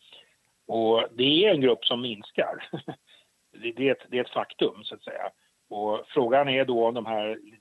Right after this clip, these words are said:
latinogruppen framförallt, om den kommer att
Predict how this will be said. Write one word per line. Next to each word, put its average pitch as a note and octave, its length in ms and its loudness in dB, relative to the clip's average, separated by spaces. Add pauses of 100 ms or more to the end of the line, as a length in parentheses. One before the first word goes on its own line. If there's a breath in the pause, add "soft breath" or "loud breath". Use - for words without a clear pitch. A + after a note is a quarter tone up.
(200)
latinogruppen A#2 720 -4
framförallt, G#2+ 520 -6
om G#2 100 -10
den G#2+ 280 -12 (400 soft breath)
kommer B2+ 300 -2
att - 300 -4